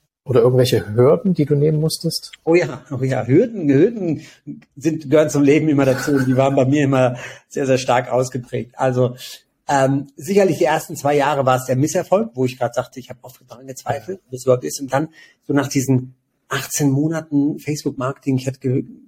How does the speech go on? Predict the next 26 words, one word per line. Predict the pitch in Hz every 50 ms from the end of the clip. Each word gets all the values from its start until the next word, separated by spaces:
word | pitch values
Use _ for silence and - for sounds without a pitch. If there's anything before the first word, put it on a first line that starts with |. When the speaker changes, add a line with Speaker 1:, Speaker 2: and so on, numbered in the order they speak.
| -
Speaker 2:
das | 135 131 - - - -
erste | 143 131 - - 151
Mal | 143
das | 135 135
Gefühl, | - 127 - 147 135
ich | 127 -
verdiene | - 127 127 147 156 156 139
so | 131 131
ein | 123 123 - _ _ _ -
paar | - 151 160
hundert | 165 160 139 135
Euro, | 139 143 139 127
es | 123
waren | 127 123 127
im | 123
Endeffekt | 120 117 127 123 - _ _
vierhundert, | - - 143 131 127 123 120 110 -
vierhundert | - - - 143 135 127 117 127 _ _ -
habe | - - 127 135
ich | 127
so | 139
ungefähr | 135 127 123 - 127 120
verdient | - 123 113 131 151 147 139
in | 131 127
der | 135 127 123
Region. | 127 127 117 120 131 131 143 143